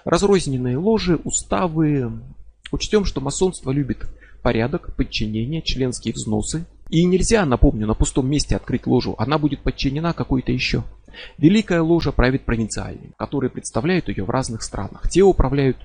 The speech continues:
рядовыми ложами. И всё это значит, что ложи, открытые в России, если в России нет своей великой ложи, будут находиться под управлением великой ложи какой-то другой страны, которая выдала им хартию.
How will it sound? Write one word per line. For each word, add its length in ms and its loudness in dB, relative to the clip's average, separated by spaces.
рядовыми 520 2
ложами. 400 -8
И 80 -2
всё 160 2
это 160 2
значит, 380 -4
что 200 -4
ложи, 400 -2
открытые 480 -2
в 80 -8
России, 540 -4
если 300 2
в 80 -2
России 380 2
нет 200 0
своей 380 -2
великой 380 -4
ложи, 320 -8
будут 300 6
находиться 500 -2
под 180 -4
управлением 600 -2
великой 480 -2
ложи 320 -4
какой-то 400 -4
другой 380 2
страны, 400 0
которая 400 -4
выдала 320 0
им 100 -4
хартию. 400 -8